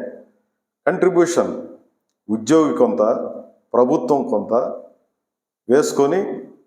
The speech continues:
దాన్ని ఒక ఫండ్గా రైజ్ చేసి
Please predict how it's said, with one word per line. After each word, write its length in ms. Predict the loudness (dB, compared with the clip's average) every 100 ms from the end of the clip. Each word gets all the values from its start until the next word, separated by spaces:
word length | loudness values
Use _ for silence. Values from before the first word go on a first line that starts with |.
| _ _ _ _ _ _ _ _ -2
దాన్ని 480 | 2 2 2 2 0 -2 -4 -10 -14 -18 _ _ _ _
ఒక 220 | 0 0 2
ఫండ్గా 400 | 2 2 2 4
రైజ్ 340 | 2 2 2
చేసి 520 | 2 2 -2 -4 -10